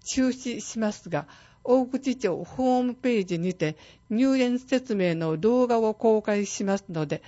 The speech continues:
ご覧ください。入園申込書配布、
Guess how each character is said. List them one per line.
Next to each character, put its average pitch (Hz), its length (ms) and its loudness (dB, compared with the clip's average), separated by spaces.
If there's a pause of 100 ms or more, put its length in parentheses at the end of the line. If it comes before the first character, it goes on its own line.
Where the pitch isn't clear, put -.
(240)
ご 175 140 2
覧 196 200 -2
く 190 140 -4
だ 180 160 -2
さ 170 160 -4
い。 156 140 -6 (600)
入 254 280 2
園 247 320 0
申 196 60 -10
込 208 580 -2
書 180 240 -4
配 175 320 -4
布、 160 320 -6